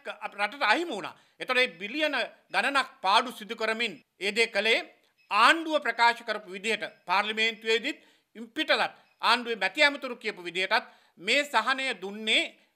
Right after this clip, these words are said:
ව්‍යාපාරිකයන් හරි හම්බ කරගන්න නෙවෙයි. සීනි මිල ස්ථාවරව පවත්වා ගන්න. එය ජනතාවට ලබා දෙන්න කියලා ප්‍රසිද්ධියේ ප්‍රකාශ කළා. නමුත් දැන් ජනතාවට ලැබෙනවද? මේ වෙනකොට සීනි කිලෝවක් පිට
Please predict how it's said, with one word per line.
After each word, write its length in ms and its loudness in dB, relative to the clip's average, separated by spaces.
ව්‍යාපාරිකයන් 800 4
හරි 200 -2
හම්බ 200 -4
කරගන්න 380 -2
නෙවෙයි. 220 0
සීනි 440 -2
මිල 260 -2
ස්ථාවරව 560 4
පවත්වා 340 0
ගන්න. 240 -4
එය 160 2
ජනතාවට 600 4
ලබා 260 4
දෙන්න 240 -6
කියලා 340 -2
ප්‍රසිද්ධියේ 440 -2
ප්‍රකාශ 400 0
කළා. 240 0
නමුත් 200 -4
දැන් 160 6
ජනතාවට 440 4
ලැබෙනවද? 360 0
මේ 240 0
වෙනකොට 260 -4
සීනි 320 -6
කිලෝවක් 460 2
පිට 180 -2